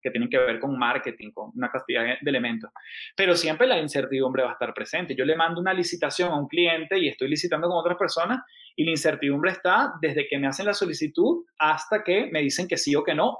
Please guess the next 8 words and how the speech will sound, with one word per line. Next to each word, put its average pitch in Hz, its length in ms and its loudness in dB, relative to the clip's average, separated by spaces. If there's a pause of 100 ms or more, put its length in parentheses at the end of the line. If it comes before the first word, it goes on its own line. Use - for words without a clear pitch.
o 143 160 0
se 127 200 0
desaparecen. 107 720 -6 (260)
<laughs> - 80 -6
Entonces, 208 500 0 (400)
siempre 175 340 0
la 202 80 2
incertidumbre 151 840 0